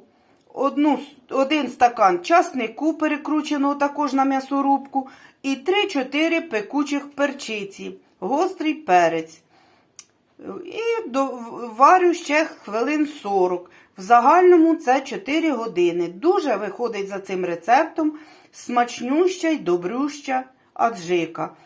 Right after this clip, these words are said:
Обов'язково спробуйте, хто ще так не пробував готувати. Дуже смачно.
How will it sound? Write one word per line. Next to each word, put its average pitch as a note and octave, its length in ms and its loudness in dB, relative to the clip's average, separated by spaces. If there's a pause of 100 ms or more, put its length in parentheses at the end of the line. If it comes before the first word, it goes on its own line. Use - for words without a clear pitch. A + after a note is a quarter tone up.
(120)
Обов'язково B3+ 880 2
спробуйте, D#4 680 -2
хто D#4+ 260 -4
ще A3+ 200 -8
так B3 280 -2
не F#3 120 -4
пробував A3 600 -4
готувати. E3 800 -6 (1000)
Дуже C4+ 380 0
смачно. F3 800 -4